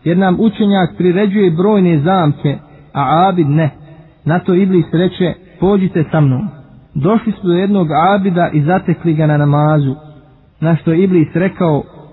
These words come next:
'Želimo nešto da te pitamo. Da li je tvoj gospodar u stanju da stvori svijet u ljusci jajeta?' A pobožnjak odgovori: 'Ne znam.' Tada Iblis reče šejtanima: 'Vidjeli ste nevjerovanje u njegovom odgovoru.'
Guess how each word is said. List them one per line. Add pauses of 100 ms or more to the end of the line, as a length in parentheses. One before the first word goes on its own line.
(220)
'Želimo
nešto
da
te
pitamo. (560)
Da
li
je
tvoj
gospodar
u
stanju
da (100)
stvori (100)
svijet
u
ljusci
jajeta?' (580)
A
pobožnjak
odgovori:
'Ne
znam.' (560)
Tada
Iblis
reče
šejtanima: (500)
'Vidjeli (100)
ste
nevjerovanje
u
njegovom
odgovoru.'